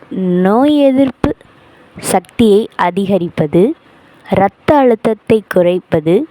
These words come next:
வயிற்று புண்கள் மற்றும் அல்சரை குணப்படுத்துவது, முடி வளர்ச்சியை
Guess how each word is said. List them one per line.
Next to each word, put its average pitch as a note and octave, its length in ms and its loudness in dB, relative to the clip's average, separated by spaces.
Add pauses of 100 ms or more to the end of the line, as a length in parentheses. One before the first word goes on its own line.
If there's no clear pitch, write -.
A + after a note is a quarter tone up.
(500)
வயிற்று G#3 360 0 (140)
புண்கள் A3 500 -2
மற்றும் E3 320 -2 (140)
அல்சரை A#3+ 480 -2 (160)
குணப்படுத்துவது, F#3 920 -2 (840)
முடி C#4 200 2 (120)
வளர்ச்சியை C#4 560 2